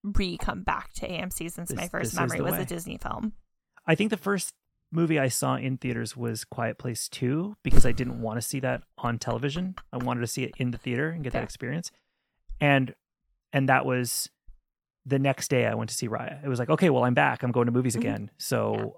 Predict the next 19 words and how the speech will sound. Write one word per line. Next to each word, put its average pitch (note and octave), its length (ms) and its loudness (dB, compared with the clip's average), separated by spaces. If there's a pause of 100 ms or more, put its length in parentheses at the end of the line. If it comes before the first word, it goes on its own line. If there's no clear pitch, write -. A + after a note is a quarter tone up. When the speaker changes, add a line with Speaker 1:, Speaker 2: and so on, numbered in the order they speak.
(160)
Speaker 2:
what A#2+ 320 0
do C#3 140 2
I B2 80 4
wanna A2+ 300 -2
see?" G#2 380 -6
There A2+ 140 -4
wasn't C3 240 0
a D3 40 0
whole D3 180 2
lot C#3+ 160 2
out A2+ 160 2
at G#2+ 60 -8
that B2 140 -6
time. G#2 360 -4
And B2+ 100 -2
it A#2+ 40 -2
was A2 100 -6
like, A#2 160 -6
Well, A2 340 -2